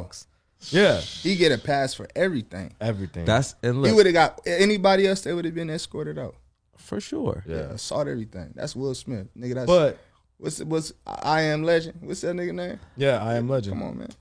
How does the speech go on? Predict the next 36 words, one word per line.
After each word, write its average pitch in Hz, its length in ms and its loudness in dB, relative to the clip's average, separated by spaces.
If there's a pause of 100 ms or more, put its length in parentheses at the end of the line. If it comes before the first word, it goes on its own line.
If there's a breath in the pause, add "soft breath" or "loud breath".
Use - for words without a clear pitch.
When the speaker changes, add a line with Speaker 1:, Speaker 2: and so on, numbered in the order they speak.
(580)
Speaker 3:
But 117 200 2 (380)
in 113 80 -4
Speaker 2:
Fresh 110 100 2
Speaker 3:
that - 160 6
Speaker 2:
Prince. 170 220 6
Speaker 3:
case, 147 140 4
Speaker 1:
Pass 135 300 0
too. 175 100 0
Speaker 3:
wait, 131 360 4
one 123 280 4
other 156 200 4
thing. 113 380 2
I 82 100 2
don't 123 180 6
wanna 123 220 4
dwell 123 280 4
too 135 180 -2
long 123 320 2
on 113 120 2
this, 107 200 2
but 101 160 2
look, 113 320 4
<laughs> - 1600 -20
if 95 180 0
you, 143 360 4
if 113 200 2
you, 180 380 2
if 110 180 0
you 143 120 0
famous, 175 600 0
right, 156 300 2 (100)
and 107 240 -2
your 123 100 4
life 143 320 2
is, 117 220 -2
like, 98 180 0